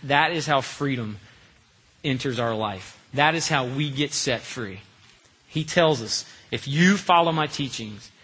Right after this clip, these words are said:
and you know the truth, then that truth will set you free." And that is the cool thing. But the sad thing is, I, and I've met people like this. There, there are people out there who, who are lost,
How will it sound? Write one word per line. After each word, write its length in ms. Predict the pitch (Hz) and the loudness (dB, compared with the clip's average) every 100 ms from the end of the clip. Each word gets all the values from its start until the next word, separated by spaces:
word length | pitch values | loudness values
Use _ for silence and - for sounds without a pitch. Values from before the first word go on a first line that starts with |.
| _ - | _ -10
and 200 | 110 117 | -6 -6
you 360 | 120 131 156 196 | -8 -2 4 6
know 160 | 196 | 6
the 80 | 185 | 4
truth, 440 | - 156 120 113 | 0 -2 -4 -6
then 180 | - 113 | -6 -2
that 220 | 123 147 | 2 2
truth 440 | - - 143 117 - | 2 -2 -2 -4 -6
will 220 | 120 135 | -4 -2
set 300 | - 147 135 | 0 0 -2
you 120 | 123 | -4
free." 360 | 110 127 113 98 - - - - - | -8 -8 -8 -8 -16 -20 -20 -12 -4
And 120 | 131 | 4
that 220 | 160 190 | 6 4
is 140 | 156 131 | 2 -6
the 80 | |
cool 220 | - 156 147 | -4 -4 -2
thing. 200 | 123 123 | -2 -2
But 100 | 143 | -4
the 60 | |
sad 340 | - 196 226 - | 2 4 4 2
thing 200 | 180 170 | -2 0
is, 240 | 202 135 | 0 0
I, 200 | 120 349 - | 2 2 2
and 140 | 170 160 | 0 4
I've 260 | 180 170 | 4 2
met 240 | 175 233 - | 2 2 0
people 280 | 214 165 143 | -8 -4 -2
like 200 | 117 - | -2 -2
this. 220 | 120 - | -6 0
There, 280 | 165 196 - - - - | 4 4 0 -14 -16 2
there 200 | 160 226 | 6 8
are 80 | 208 | 6
people 380 | - 208 190 | 0 -2 0
out 280 | 151 143 - | 4 4 4
there 260 | 160 123 120 - _ - - - | 0 -2 -4 -12 _ -20 -20 -2
who, 220 | 175 160 | 0 0
who 280 | 160 127 147 | -2 -2 0
are 80 | 156 | 4
lost, 600 | 156 117 107 - - | 4 4 2 -4 -8